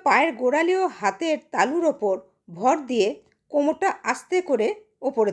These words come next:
তুলুন। যতদূর সম্ভব বুকটাকে এগিয়ে দিন, মাথা দু হাতের মাঝখানে ঝুলিয়ে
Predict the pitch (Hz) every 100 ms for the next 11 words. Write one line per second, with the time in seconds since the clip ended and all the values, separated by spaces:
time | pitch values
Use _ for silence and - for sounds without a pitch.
0 | 160 139 117 113 _ _ _ _ _ _
1 | _ _ - 359 415 - 254 254 349 254
2 | 247 - 254 311 254 196 226 233 320 453
3 | - _ _ - 185 196 - 339 247 254
4 | 233 - 330 254 202 - 269 277 285 330